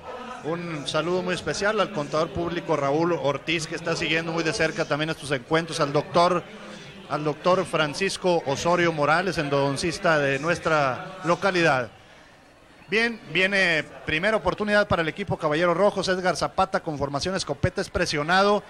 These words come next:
logra deshacerse de esa presión. Número noventa y cinco persiguiéndolo, pero logra el primero y diez y mucho más. Aproximadamente diecisiete yardas el avance de Edgar Zapata, se sale del terreno de juego, importante porque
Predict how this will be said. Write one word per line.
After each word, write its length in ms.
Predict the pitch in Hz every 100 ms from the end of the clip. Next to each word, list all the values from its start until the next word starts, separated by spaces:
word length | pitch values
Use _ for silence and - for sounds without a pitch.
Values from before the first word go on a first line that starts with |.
| -
logra 340 | 143 185 196
deshacerse 440 | 180 156 147 190 196
de 40 |
esa 160 | 185 175
presión. 460 | 165 170 202 214 - - - 175
Número 240 | 220 214
noventa 340 | 196 170 151
y 60 | 160
cinco 400 | 196 208 202 196
persiguiéndolo, 680 | 190 175 190 226 262 226 202
pero 240 | 226 240
logra 300 | 208 220 226
el 80 | 214
primero 340 | 196 196 233
y 40 | 226
diez 420 | 226 240 233 - - - - - - - -
y 120 | 147
mucho 380 | 190 226 226 208
más. 500 | 185 156 139 - - - - - -
Aproximadamente 1300 | 175 - 254 - 220 233 233 226 240 220 240 226 214
diecisiete 800 | 196 180 170 156 208 214 202 185
yardas 400 | 190 202 196 170
el 80 |
avance 560 | 160 170 196 190 190 170
de 220 | 147 151
Edgar 280 | 190 196 180
Zapata, 480 | 160 147 196 190 190
se 140 | 156
sale 280 | - 185 202
del 120 | 180
terreno 340 | - 165 185 190
de 100 | 156
juego, 280 | 185 196
importante 720 | 196 156 151 147 180 190 - 185
porque 400 | 156 135 147